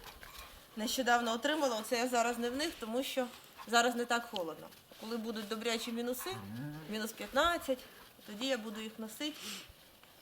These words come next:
не будуть ноги мерзнути. Так. Оце у нас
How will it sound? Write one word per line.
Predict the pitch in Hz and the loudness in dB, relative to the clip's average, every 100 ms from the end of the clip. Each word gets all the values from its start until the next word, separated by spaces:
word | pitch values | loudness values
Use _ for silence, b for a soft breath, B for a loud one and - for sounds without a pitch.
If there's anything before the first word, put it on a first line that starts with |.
| - - - | -20 -16 -8
не | 220 | -6
будуть | 214 247 247 226 | -2 -2 -4 -4
ноги | 214 240 | -4 -4
мерзнути. | 214 170 160 156 - - - - - - - - - - - - - - - - - - - - - - - - - | -4 -6 -8 -16 -18 -18 -20 -20 -20 -20 -20 -20 -16 -14 -14 -14 -16 -18 -20 -4 -4 -4 -18 -18 -18 -16 -14 -14 -10
Так. | 233 220 175 - - - - - - - - - - - - - | -6 -4 -4 -8 -12 -14 -14 -12 -12 -12 -14 -14 -14 -14 -14 -10
Оце | 226 - 359 | -8 -2 0
у | 359 | 2
нас | 285 302 | 4 2